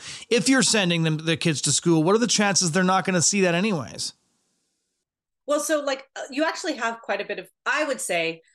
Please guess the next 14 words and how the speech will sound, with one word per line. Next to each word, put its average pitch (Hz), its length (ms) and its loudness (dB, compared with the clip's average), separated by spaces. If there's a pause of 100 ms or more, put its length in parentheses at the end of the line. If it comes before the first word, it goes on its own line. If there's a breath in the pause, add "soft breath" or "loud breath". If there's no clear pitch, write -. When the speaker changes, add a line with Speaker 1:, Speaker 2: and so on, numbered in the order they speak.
(160 soft breath)
Speaker 2:
in 190 100 -8
our 220 220 -2
experience, 226 580 -8
you've 262 160 -10
got 262 240 -6
some 214 140 -10
control 208 420 -4
over 180 160 -6
what's 170 200 -8
happening 180 320 -8
in 160 100 -12
public 160 260 -10
schools. 156 320 -10
We've 180 160 -10